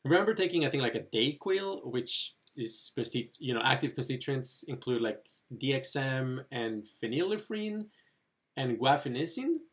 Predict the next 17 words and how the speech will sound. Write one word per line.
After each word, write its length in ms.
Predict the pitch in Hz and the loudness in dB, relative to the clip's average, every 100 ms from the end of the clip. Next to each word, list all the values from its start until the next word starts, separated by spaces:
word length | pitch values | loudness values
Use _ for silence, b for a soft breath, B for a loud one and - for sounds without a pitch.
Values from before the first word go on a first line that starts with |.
| _ 147 - - | _ -20 -20 -2
two 140 | 262 | 4
of 100 | 233 | 6
which 200 | 165 139 | 6 4
are 40 | 143 | 2
psychoactive, 640 | 143 143 139 120 - 110 | 4 4 4 4 2 -10
so 180 | - 113 | -8 -6
which 160 | 113 120 | -4 0
are, 160 | 113 | 0
like, 200 | 107 107 | 0 -2
D 160 | 123 123 | 0 0
X 180 | 120 127 | 2 0
M 220 | 110 113 - | -2 -2 -4
and 260 | 117 110 | -4 -4
guaifenesin. 760 | 107 117 117 117 117 120 110 107 _ 175 | 0 -2 0 -4 -4 -4 -6 -8 _ 8
No, 160 | 151 | 10
and, 200 | 135 131 | 10 6
uh, 380 | 127 113 107 | 6 6 4